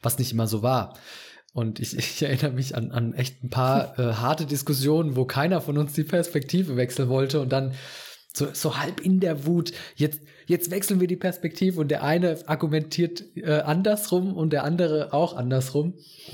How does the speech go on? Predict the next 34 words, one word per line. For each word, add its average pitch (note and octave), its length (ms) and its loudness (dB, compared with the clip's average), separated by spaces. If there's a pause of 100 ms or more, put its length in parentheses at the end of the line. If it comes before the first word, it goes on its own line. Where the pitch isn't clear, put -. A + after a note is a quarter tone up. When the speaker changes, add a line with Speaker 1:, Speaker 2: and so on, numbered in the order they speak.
(100)
Speaker 1:
Und D3+ 80 2
ich - 120 2
kann F#3 140 2
mich F#3+ 100 4
Speaker 2:
Unangenehm. - 0 -
Speaker 1:
noch D#3+ 140 2
genau, D#3+ 320 0 (400)
ich, A3+ 280 -4
unangenehm, D#3+ 640 2
und E3+ 60 2
ich F3+ 120 0
kann F3 140 2
mich F3+ 120 4
noch E3+ 160 0
genau F3 260 4
erinnern, E3+ 300 2
wie E3 100 -2
wir E3+ 100 2
trotzdem F#3 600 0 (760)
nicht F#3+ 240 2
die G3 80 0
Perspektive F#3+ 600 0
gewechselt C#3+ 460 0
haben, D#3 100 4
Speaker 2:
Nee. D#3+ 60 0
Speaker 1:
sondern C#3+ 220 0
trotzdem E3 260 0
so E3 200 4
argumentiert C#3 600 0
haben, C#3 200 0
dass, C3+ 360 -2
äh, B2+ 280 4
das - 300 -4
Speaker 2:
Ja. D#3 140 0